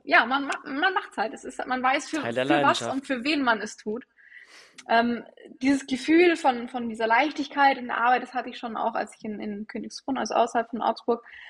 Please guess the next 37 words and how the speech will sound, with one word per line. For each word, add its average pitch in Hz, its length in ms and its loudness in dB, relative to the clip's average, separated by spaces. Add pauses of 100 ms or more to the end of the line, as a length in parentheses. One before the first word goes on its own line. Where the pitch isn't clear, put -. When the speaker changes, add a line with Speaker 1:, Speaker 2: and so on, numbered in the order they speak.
(140)
Speaker 1:
äh, 220 160 8
die 214 100 -2
Box 240 260 4
geleitet 226 400 4
hab. 254 180 -2
Das - 160 -16
war 233 180 10
schon 226 320 -2 (440)
so 233 140 -4
meine 226 220 0
erste 247 280 2
große 240 280 0
Erfahrung, 240 340 2
wo 233 60 -2
ich 220 60 -8
gesagt 247 160 -4
hab, 208 80 -4
„Okay, 233 300 0
ich - 180 -2
glaub 220 200 4 (140)
tatsächlich, 226 320 -8
das 220 180 -4
ist - 260 -12
das, 214 200 -2
was 214 140 -2
ich - 100 -16
machen 208 320 -6
möchte, 220 300 -2 (540)
beziehungsweise 226 680 0
ich 220 120 -8
fühl 240 180 0
mich 208 160 0
angekommen, 262 560 0 (1120)
so - 180 2
in 226 120 6
meinem 214 240 2
Tun.“ 277 300 0